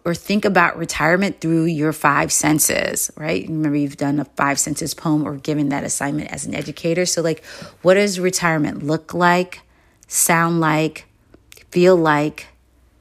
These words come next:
taste like, and smell like, right? What kind of foods are you eating?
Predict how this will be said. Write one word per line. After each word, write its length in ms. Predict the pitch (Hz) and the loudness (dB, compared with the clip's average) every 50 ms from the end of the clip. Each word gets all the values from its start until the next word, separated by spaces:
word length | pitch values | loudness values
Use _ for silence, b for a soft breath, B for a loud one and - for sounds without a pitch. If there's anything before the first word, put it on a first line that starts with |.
| _ _ _ _ _ _ _ - | _ _ _ _ _ _ _ -8
taste 480 | - - - 202 226 220 - - - | -4 2 4 4 6 6 4 2 0
like, 440 | - 143 - - - - - - - _ | -2 -4 -4 -4 -6 -10 -14 -20 -18 _
and 240 | - - - 147 147 | -8 -6 -4 -2 -2
smell 480 | - - - - - 151 151 190 214 165 | -2 -2 -2 -2 -2 0 2 2 2 2
like, 500 | 135 - - - - - - - - b b b b b b b - | 0 -4 -6 -8 -10 -12 -16 -20 -20 b b b b b b b 0
right? 280 | 147 165 180 170 - b b b b b b _ | 2 2 2 2 0 b b b b b b _
What 240 | - 139 151 139 - | -6 -4 -2 -2 -2
kind 220 | - 147 147 165 | -4 -2 -2 -2
of 80 | 175 - | -2 -2
foods 260 | - 226 233 202 170 | 0 0 0 0 0
are 60 | 170 | -2
you 220 | 160 151 151 147 143 | -4 -2 -2 -2 -4
eating? 520 | - - 156 151 139 139 135 135 143 139 | -4 -4 -4 -2 0 0 0 -2 -4 -6